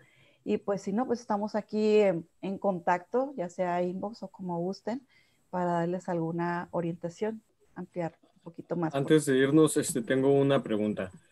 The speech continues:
Speaker 2: Eh, ¿ustedes creen que por estar aquí en Ensenada, que es el lugar donde se festeja la Baja mil, la Baja quinientos,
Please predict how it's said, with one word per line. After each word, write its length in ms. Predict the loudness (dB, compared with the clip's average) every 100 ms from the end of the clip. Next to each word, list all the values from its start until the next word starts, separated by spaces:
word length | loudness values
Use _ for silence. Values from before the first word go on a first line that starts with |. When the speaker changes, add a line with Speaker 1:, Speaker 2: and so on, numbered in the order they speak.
| _ _
Speaker 2:
Eh, 520 | -4 -2 -2 -4 -8 -6
¿ustedes 360 | -2 4 4 6
creen 160 | 4
que 80 | 4
por 180 | 2 2
estar 240 | 2 2
aquí 300 | 2 2 0 0
en 160 | 0 2
Ensenada, 520 | 2 0 0 0 -2
que 220 | -2 -4
es 100 | 0
el 60 | 0
lugar 220 | 0 0
donde 240 | 0 0
se 160 | -2 -6
festeja 760 | -8 -4 -2 -2 -2 -2 -4 -4
la 140 | -4
Baja 240 | -2 -2
mil, 240 | -2 -2 -2
la 60 | -2
Baja 160 | -6
quinientos, 480 | -6 -6 -4 -6 -8